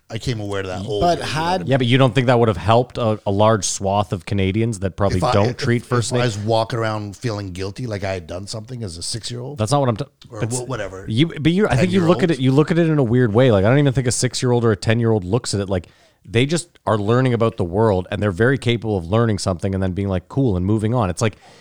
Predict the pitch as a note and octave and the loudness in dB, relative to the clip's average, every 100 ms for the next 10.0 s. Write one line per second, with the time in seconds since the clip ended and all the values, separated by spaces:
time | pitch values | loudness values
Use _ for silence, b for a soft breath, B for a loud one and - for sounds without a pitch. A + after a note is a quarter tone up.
0 | B - F#3 F#3 C#3+ F2+ A#2 D#3+ G2+ E2 | B -6 -6 -4 -4 2 4 4 2 0
1 | F2 E2+ E2 - _ _ _ A#2+ F#3+ F#3+ | -4 -4 -8 -10 _ _ _ -4 -2 -2
2 | F#3 - - D#3 D#3+ C3+ B2 - D#3 G#2+ | -4 -4 0 2 2 0 -4 2 2 4
3 | C#3 G2+ E2+ b b _ G#2 B2 G#2 B2 | 2 0 -4 b b _ 0 0 2 2
4 | B2+ A2+ G#2+ G#2 _ _ _ - F#2+ G#2+ | 4 4 2 -4 _ _ _ -10 -2 0
5 | - - B2 A#2 E2 - - _ _ - | -2 -2 0 0 -2 -6 -14 _ _ 0
6 | E3 F#2 G2+ A#2+ B2 D3+ C3 D#3 F2+ C3 | 2 2 2 4 6 6 6 4 2 -2
7 | - C3+ A#2 A2 G#2+ F#2+ E2+ F#2+ B2+ G#2 | -4 -4 -4 -4 -6 -6 -10 -10 -10 -8
8 | G#2 G2+ G2 F#2 G2+ G2 G2+ - G#2 F#2 | -10 -8 -8 -8 -8 -8 -12 -10 -10 -8
9 | - F2+ F#2+ - F#2 F2 F2 F#2 F2+ | -10 -12 -12 -10 -12 -14 -16 -14 -14